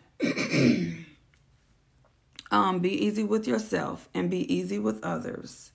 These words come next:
And y'all drink your water.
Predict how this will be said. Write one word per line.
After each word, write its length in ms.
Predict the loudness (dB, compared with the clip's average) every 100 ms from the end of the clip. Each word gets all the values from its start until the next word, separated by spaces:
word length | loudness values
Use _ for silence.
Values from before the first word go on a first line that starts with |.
| _ -20 -20 _ _ -2
And 480 | 0 2 2 2 2
y'all 220 | 2 2
drink 280 | 2 -2 0
your 120 | 0
water. 520 | 2 2 0 -4 -12